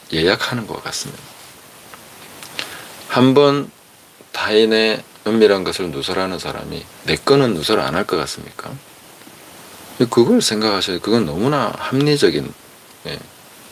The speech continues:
추론에 의한 결론입니다. 저 사람은 위험한 사람인 거죠. 가까이 해서는 안 될 사람인 거죠. 그래서 은밀한 것을 누설하는 사람하고는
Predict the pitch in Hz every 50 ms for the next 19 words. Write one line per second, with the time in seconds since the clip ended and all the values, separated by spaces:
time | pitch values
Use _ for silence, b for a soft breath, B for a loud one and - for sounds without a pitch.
0 | - - - - 120 117 107 95 87 76 - 71 82 92 101 113 - - - -
1 | - - 82 85 90 85 80 73 - - - - - - - B B B B B
2 | B B B B B - - - 101 - 117 113 110 101 98 110 120 113 - -
3 | 98 123 156 160 139 101 87 - - - - - 113 - - - - - - -
4 | - - - - - - - - - - - - - - - - - - - -
5 | - - - - - 143 143 123 113 - 117 104 - - - 73 76 76 101 104
6 | 110 - - 139 143 - - - - - - - - - - - - - - -
7 | - - - - - - - - - - - - - - - - - - - -
8 | - - - - - - - - - - - - - - - - - - - -
9 | - - - - - - - - - 107 123 143 160 165 165 156 151 135 120 110
10 | 107 107 104 101 95 92 - - 113 110 - - 69 - - 101 104 104 104 98
11 | 90 85 78 - 67 65 64 67 - 64 65 65 - - - - - - - -
12 | - - - - - - - - - - - - - - - - 101 82 82 73
13 | 76 85 92 85 71